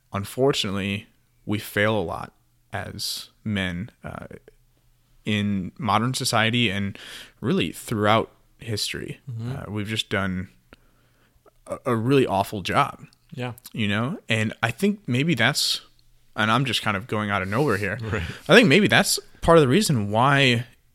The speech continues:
Speaker 1: we love the ballet so much, is because it is this idea that we as men are supposed to recognize the beauty and the dignity of the woman and to lift that up and to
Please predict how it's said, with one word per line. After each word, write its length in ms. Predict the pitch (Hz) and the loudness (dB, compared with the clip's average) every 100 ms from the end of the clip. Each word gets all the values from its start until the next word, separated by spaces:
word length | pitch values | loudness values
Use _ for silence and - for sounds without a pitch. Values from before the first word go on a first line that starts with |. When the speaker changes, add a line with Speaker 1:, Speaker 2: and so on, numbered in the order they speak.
| _ | _
Speaker 1:
we 200 | 117 151 | 0 0
love 360 | 143 113 170 143 | 4 4 4 2
the 80 | |
ballet 380 | 123 120 113 127 | 0 2 2 2
so 240 | 113 - 98 | 0 -2 -2
much, 500 | 104 120 - - - | -4 -6 -6 -8 -6
is 220 | - 98 | -8 -8
because 380 | - - 110 98 - | -10 -4 -2 -2 -2
it 200 | 113 101 | -4 0
is 460 | 117 120 110 - - _ _ _ _ - | 0 0 -2 -6 -8 _ _ _ _ -16
this 460 | 110 113 110 - - _ - | -2 0 0 -2 -4 _ -12
idea 400 | 107 101 113 110 | -10 -2 0 0
that 280 | 101 95 - _ _ _ _ _ _ | -2 -6 -12 _ _ _ _ _ _
we 260 | - 110 123 | -6 0 2
as 120 | 123 | 0
men 280 | 110 104 139 - _ _ _ _ _ _ _ | 0 -2 -2 -6 _ _ _ _ _ _ _
are 460 | 117 107 104 98 98 _ _ _ | -2 0 0 -2 -6 _ _ _
supposed 520 | - - 156 - 123 - | -8 -6 -4 -4 -4 -4
to 60 | |
recognize 540 | 110 104 131 120 113 113 | -4 -4 -2 -2 -2 -4
the 80 | 101 | -6
beauty 260 | 104 104 | -6 -4
and 80 | 101 | -6
the 60 | 95 | -4
dignity 420 | 104 113 110 101 | -2 -2 -2 -2
of 200 | 117 - | -4 -4
the 80 | 107 | -6
woman 360 | 101 151 269 - _ _ _ _ _ _ | -4 -4 -4 -8 _ _ _ _ _ _
and 100 | 117 | -8
to 100 | 113 | -4
lift 240 | 107 120 - | -2 -2 0
that 140 | 107 101 | 0 2
up 200 | 147 - | -2 -2
and 160 | 123 117 | -2 0
to 240 | 151 135 | 0 -2